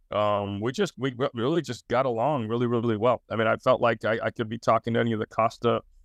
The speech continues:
the guys on the senior Costa team when I'm talking to, to, to Bobby or his brother Anthony, the two brothers, and their father Jerry, who, you know, who, who run the business. But they're great folks.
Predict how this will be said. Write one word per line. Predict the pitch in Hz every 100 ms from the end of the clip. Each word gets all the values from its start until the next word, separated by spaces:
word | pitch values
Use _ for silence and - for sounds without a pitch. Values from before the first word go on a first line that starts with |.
| _ _
the | -
guys | 104 120 120
on | 117
the |
senior | 110 - 127 117
Costa | 101 117 117 110
team | - 110 104
when | 104
I'm | 107
talking | 113 107 - 104 -
to, | 104 101 - _ _ _ _
to, | - 110 101
to | -
Bobby | 101 110 113 113
or | 107
his | 110 98
brother | 113 113 110
Anthony, | 107 113 110 107 101 90
the | 101 98 95
two | 123
brothers, | 107 110 110 110
and | 104 117 _
their | 123
father | - 123 117
Jerry, | 101 117 117 107
who, | 104 101
you | 104
know, | 104 92
who, | 101 95 -
who | 110
run | 110 107
the | 104
business. | 110 110 98 101 - _ _ -
But | -
they're | - 117
great | 98 110 117 117
folks. | - 107 95 - -